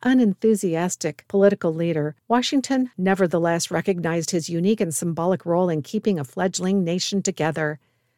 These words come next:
He worked hard to reconcile competing factions with his administration and was keenly aware of setting unwritten rules of conduct for future presidents.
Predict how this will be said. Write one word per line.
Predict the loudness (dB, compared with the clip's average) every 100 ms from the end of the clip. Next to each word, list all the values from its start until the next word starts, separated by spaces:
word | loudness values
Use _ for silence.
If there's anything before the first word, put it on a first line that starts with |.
| _ _ _
He | -2
worked | 0 -2
hard | -2 2 2 2
to | -2
reconcile | -2 -2 -2 0 -2 -2
competing | -4 -4 -2 -2
factions | -4 -6 -4 -6 -4
with | -4
his | -2 -4
administration | -4 -4 -4 -4 -2 -2 -2 -4 -6 -2
and | 0 2
was | 2 0
keenly | -2 2 4 4 2
aware | 0 0 0 -2 -4
of | -6
setting | -4 -2 0 0 -2
unwritten | 0 2 2 0 -2 -4 -4
rules | 0 0 2 -2
of | -6
conduct | -6 -2 -2 -2 -6 -16 _ _ _
for | 0 2 2 -2
future | -2 -2 -4
presidents. | -6 -4 -2 -4 -6 -14